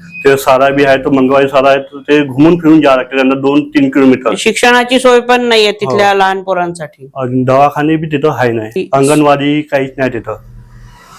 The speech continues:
Speaker 2: म्हणजे अंगणवाडी तुम्हाला त्या ठिकाणी सुरू करायची आहे
Speaker 1: हो.
Speaker 2: तिथल्या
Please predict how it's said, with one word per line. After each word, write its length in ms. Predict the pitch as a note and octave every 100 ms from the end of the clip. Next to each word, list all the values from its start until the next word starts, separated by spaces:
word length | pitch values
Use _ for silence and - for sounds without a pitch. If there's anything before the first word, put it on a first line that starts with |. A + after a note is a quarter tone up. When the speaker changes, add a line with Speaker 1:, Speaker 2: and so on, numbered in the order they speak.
| -
Speaker 2:
म्हणजे 200 | F3+ G3+
अंगणवाडी 520 | A3+ A#3 B3+ B3+ B3+
तुम्हाला 320 | B3+ B3+ B3+ B3+
त्या 140 | B3
ठिकाणी 360 | A#3+ A#3 A#3+ A#3+
सुरू 240 | A#3+ A#3
करायची 360 | A3+ G#3 G3 F#3+
आहे 80 |
Speaker 1:
हो. 60 | C3
Speaker 2:
तिथल्या 260 | - G#3